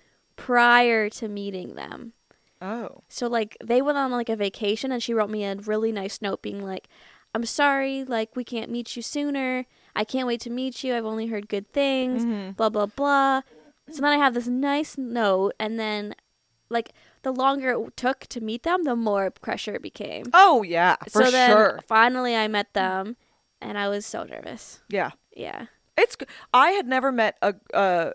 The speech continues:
Speaker 2: a person I was dating's parents at all, um, until Mike. But the thing is, is thank God it happened the way it did. And again, no one met my parents until, until Mike,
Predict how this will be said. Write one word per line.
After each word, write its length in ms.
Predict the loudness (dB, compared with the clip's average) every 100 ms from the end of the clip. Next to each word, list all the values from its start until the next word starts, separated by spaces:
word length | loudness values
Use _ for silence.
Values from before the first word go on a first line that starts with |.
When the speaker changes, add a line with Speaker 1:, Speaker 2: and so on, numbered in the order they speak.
| -4
Speaker 2:
a 80 | -2
person 320 | 0 0 2
I 80 | 2
was 120 | 2
dating's 260 | 0 -4 -8
parents 360 | -10 -10 -10 -6
at 20 |
all, 360 | -2 2 0 0 -10 -20 -2 2
um, 180 | 2 2
until 340 | -8 -10 -12
Mike. 440 | -8 -8 -6 -8 -2
But 160 | 0 0
the 80 | 0
thing 220 | 2 4
is, 140 | 2
is 100 | 2
thank 320 | -4 -6 -6 -8
God 360 | -4 -2 -2
it 80 | -2
happened 260 | -6 -8 -8
the 60 |
way 140 | -8 -8
it 80 | -8
did. 240 | -6 -6 -2
And 180 | -2 -2
again, 380 | -4 -4 -6 -10
no 140 | -8
one 160 | -6 -6
met 140 | -6
my 140 | -6 -6
parents 380 | -6 -6 -8 -14
until, 340 | -14 -14 -16 _ _
until 220 | -12 -10
Mike, 260 | -12 -14